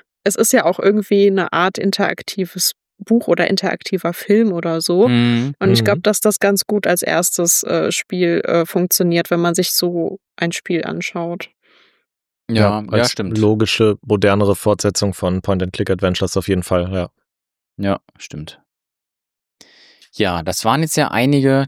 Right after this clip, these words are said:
Speaker 2: Titel, die wir genannt haben. Da ist bestimmt für alle was dabei. Aber
Speaker 3: <laughs>
Speaker 2: wie schön wäre es, wenn man einfach ein
Speaker 1: <laughs>
Speaker 2: Formular ausfüllen könnte, wo man sagt, "Ich mag das und das und das.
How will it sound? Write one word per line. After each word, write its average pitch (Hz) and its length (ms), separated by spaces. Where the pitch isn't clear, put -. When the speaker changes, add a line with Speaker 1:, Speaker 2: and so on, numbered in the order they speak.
Speaker 2:
Titel, 113 240
die 92 120
wir 92 120
genannt 90 340
haben. 101 220
Da 107 80
ist - 140
bestimmt 120 380
für - 160
alle 117 240
was 110 140
dabei. 95 480
Aber 95 260
Speaker 3:
<laughs> 143 360
Speaker 2:
wie 160 120
schön 226 420
wäre 202 300
es, 127 340
wenn 117 180
man 156 200
einfach 139 440
ein 123 160
Speaker 1:
<laughs> - 20
Speaker 2:
Formular 135 480
ausfüllen 101 540
könnte, 95 320
wo 107 60
man 117 180
sagt, 110 260
"Ich - 140
mag 120 260
das - 220
und 160 180
das 147 140
und 127 200
das. 139 220